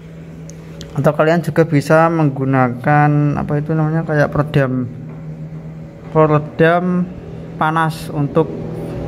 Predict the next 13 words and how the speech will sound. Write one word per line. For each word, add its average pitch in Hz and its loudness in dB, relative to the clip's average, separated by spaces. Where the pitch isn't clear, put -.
plafon 156 2
mobil. 151 2
Itu 156 2
kayaknya 156 4
juga 135 2
bisa, 110 2
aluminium 131 4
foil 135 4
lah, 104 0
aluminium 120 4
foil, 127 4
tapi 151 4
dalamnya 131 4